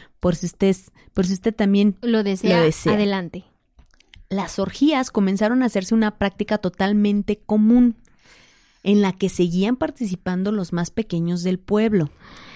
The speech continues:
Speaker 1: Ellos participaban totalmente a petición de la diosa azteca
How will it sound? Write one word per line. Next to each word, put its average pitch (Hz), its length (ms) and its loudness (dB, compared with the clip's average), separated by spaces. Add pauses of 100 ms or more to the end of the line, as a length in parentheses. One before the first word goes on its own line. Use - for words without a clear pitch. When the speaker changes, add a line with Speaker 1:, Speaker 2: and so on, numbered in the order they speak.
(560)
Speaker 1:
Ellos 311 320 2
participaban 208 840 -2
totalmente 208 580 0
a 233 80 -6 (220)
petición 269 640 0
de 208 100 0
la 190 180 -2
diosa 190 500 -4 (160)
azteca - 760 -8